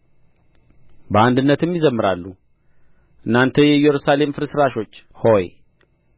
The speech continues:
እግዚአብሔር ሕዝቡን አጽናንቶአልና ኢየሩሳሌምንም ታድጎአልና ደስ ይበላችሁ፣ በአንድነትም ዘምሩ። እግዚአብሔር የተቀደሰውን ክንዱን በአሕዛብ ሁሉ ፊት ገልጦአል።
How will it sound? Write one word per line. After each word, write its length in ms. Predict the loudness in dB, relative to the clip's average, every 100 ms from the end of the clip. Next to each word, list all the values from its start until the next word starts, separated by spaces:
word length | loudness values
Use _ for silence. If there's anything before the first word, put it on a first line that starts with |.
| _ -6
እግዚአብሔር 480 | 2 6 6 4 0
ሕዝቡን 380 | -2 -8 -4 -2
አጽናንቶአልና 800 | -2 -2 -4 -2 -2 -2 -4 -8 -12 _ _ _ _ _ _ _ -4
ኢየሩሳሌምንም 760 | 2 2 4 2 2 0 -2 0
ታድጎአልና 720 | 0 0 0 0 0 -6 -10 -12 _
ደስ 160 | -4 -4 -4
ይበላችሁ፣ 540 | -2 0 -2 -6 -20 -20 -20 -20 -20 -20 _ _ _ _ -6
በአንድነትም 580 | -2 0 0 0 -2 -2
ዘምሩ። 300 | 0 0 -2 -8 -16 _ _ _ _ _ _ _ _ -2
እግዚአብሔር 380 | 2 4 2 0
የተቀደሰውን 640 | -2 -4 -2 -2 -2 -4
ክንዱን 400 | -4 -6 -2 -4 -4 _ _ _ _ _ _ -4
በአሕዛብ 460 | 0 2 4 2 0
ሁሉ 200 | -2 -4
ፊት 180 | -4 -4
ገልጦአል። 440 | -2 -2 0 -2